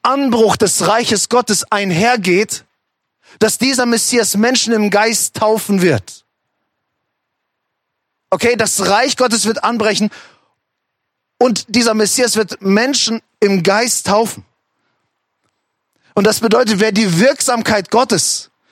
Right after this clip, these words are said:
durch den Heiligen Geist, nichts anderes möchte die Ta-, Geistestaufe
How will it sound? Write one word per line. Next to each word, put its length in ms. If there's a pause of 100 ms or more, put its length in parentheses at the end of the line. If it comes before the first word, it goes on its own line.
(160)
durch 260
den 220
Heiligen 480
Geist, 480
nichts 180
anderes 420
möchte 240
die 120
Ta-, 180 (200)
Geistestaufe 580